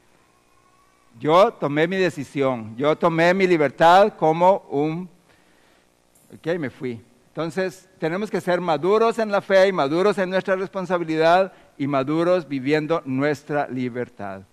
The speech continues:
Dios no nos va a traer a la fuerza. Nosotros tenemos que hacer fuerza para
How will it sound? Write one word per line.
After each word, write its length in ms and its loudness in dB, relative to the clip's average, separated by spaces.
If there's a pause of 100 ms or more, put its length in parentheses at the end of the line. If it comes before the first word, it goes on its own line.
(340)
Dios 240 2
no 120 -4
nos 160 -4
va 60 0
a 60 -6
traer 460 -2 (120)
a 60 -10
la 120 -8
fuerza. 460 -12 (800)
Nosotros 420 -10
tenemos 400 -8
que 140 -8
hacer 540 -2
fuerza 600 2
para 540 4